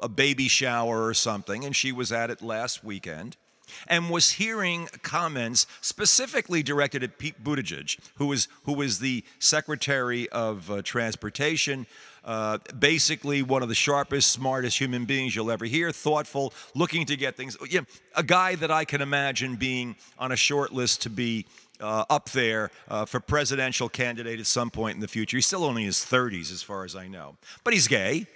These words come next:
and he's married, and he's open, and all that other stuff, and blah, blah, blah. Uh, and just casually throwing out horrible statements about this guy that had really no basis in reality, and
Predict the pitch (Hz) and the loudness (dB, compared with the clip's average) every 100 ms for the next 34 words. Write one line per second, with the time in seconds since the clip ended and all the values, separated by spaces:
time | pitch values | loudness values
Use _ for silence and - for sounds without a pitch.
0 | - _ - 165 160 131 123 113 120 151 | -20 _ 2 2 4 2 2 2 2 0
1 | 139 120 120 127 143 131 123 123 123 123 | 0 2 4 2 0 -2 0 2 2 2
2 | 117 113 110 113 110 135 120 92 117 120 | 2 0 -2 -2 -4 -4 -10 -4 0 2
3 | 117 113 147 120 76 - - - 110 107 | 2 0 2 0 -2 -10 -20 -10 -4 -4
4 | 107 - _ _ _ _ _ - 160 160 | -4 -8 _ _ _ _ _ -2 0 4
5 | - 202 - - - 170 190 226 175 170 | 2 4 0 -2 0 2 2 2 2 2
6 | 151 139 135 - 127 143 160 165 160 139 | 0 0 -2 -6 -4 0 2 0 -2 0
7 | 131 131 - - - - _ - - 175 | 0 -4 -8 -16 -20 -20 _ -6 4 6
8 | 233 233 160 160 139 - 160 175 - 135 | 6 0 -2 2 4 4 2 0 0 -4
9 | 123 - - 113 113 110 104 117 110 - | 2 2 2 -2 -2 -2 -6 -8 -8 -6
10 | 104 101 104 117 127 131 175 165 165 156 | -6 -6 -4 -2 0 0 -2 0 0 0
11 | 120 160 180 160 147 131 113 117 104 95 | 4 4 4 2 0 0 0 0 0 -2
12 | 87 71 107 - _ _ - - - - | -6 -10 -14 -16 _ _ -20 -20 -4 4
13 | 151 160 | 4 4